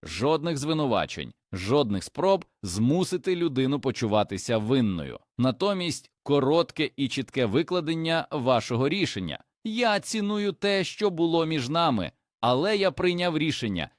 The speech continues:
іти далі своїм шляхом. Крапка. Це обезброює. Людина чекає на скандал, а отримує спокійну впевненість.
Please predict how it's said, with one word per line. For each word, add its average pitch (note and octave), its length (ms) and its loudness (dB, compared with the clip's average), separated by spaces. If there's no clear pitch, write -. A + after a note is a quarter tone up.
іти D#3+ 300 0
далі C#3+ 360 2
своїм A#2+ 360 -2
шляхом. G#2+ 520 -4
Крапка. - 560 0
Це - 340 -2
обезброює. A2 960 0
Людина E3+ 480 2
чекає E3+ 440 0
на E3 120 0
скандал, D#3+ 640 0
а B2+ 140 6
отримує F3 680 0
спокійну F#2+ 640 -2
впевненість. D2+ 1000 -4